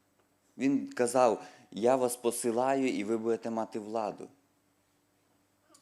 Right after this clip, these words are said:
Будете мати владу зв'язувати на землі, будете мати владу, е, виганяти демонів і багато чого. І будете мати владу іти,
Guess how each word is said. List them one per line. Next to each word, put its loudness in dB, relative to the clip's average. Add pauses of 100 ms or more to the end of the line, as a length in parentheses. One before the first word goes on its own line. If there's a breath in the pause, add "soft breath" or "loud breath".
Будете 0
мати 2
владу 2
зв'язувати -2
на -6
землі, -6
будете -6
мати -6 (300 loud breath)
владу, 0 (680 loud breath)
е, 0 (320)
виганяти -2
демонів -2
і -6
багато -6
чого. -2
І -6
будете 0
мати -4
владу -2 (420 loud breath)
іти, -2